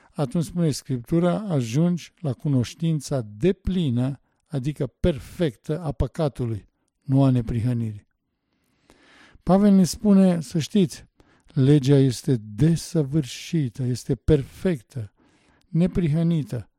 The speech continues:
dar eu, eu, Pavel, Andrei, Ioan, eu sunt corupt. Nu mă pot ridica la nivelul ei, nu pot, nu pot.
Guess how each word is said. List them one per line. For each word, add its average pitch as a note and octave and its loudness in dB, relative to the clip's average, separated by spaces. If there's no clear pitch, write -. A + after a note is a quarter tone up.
dar B2+ 2
eu, C3+ 4
eu, C#3 2
Pavel, B2+ -2
Andrei, B2 2
Ioan, B2 2
eu C#3 4
sunt C3 -2
corupt. C#3 0
Nu E3 4
mă G#3 4
pot G#3 -2
ridica F#3+ -2
la F#3 2
nivelul C#3 0
ei, C3 2
nu G3+ 0
pot, A3+ 0
nu G#3+ 0
pot. G3+ -4